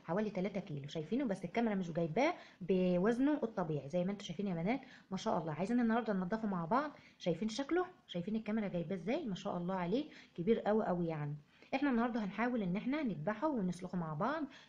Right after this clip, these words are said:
لان في بن-، كام بنت سالتني قبل كده عايزه تعرف طريقه تنظيف القراميط. احنا طريقتنا هنا مختلفه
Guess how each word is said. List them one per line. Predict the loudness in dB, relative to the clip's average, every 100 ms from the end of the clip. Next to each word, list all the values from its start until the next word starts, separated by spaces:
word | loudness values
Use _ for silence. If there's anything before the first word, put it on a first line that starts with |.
| -2
لان | 0 2 2 2 2 2 2 2 0
في | -2
بن-، | 0 -2 0
كام | -2 0
بنت | -2 -4 -4
سالتني | -4 -4 -4 -4
قبل | -4
كده | -2 -2 -2 -4 -18 -4
عايزه | -2 -2
تعرف | -2 -2 -4 -4
طريقه | -4 -4 -4
تنظيف | -6 -6 -4 -4 -4
القراميط. | -2 -2 -2 -4 -8
احنا | -4 -2 0
طريقتنا | -2 -4 -2 0
هنا | 0 0
مختلفه | -2 -2 -2 -2 -4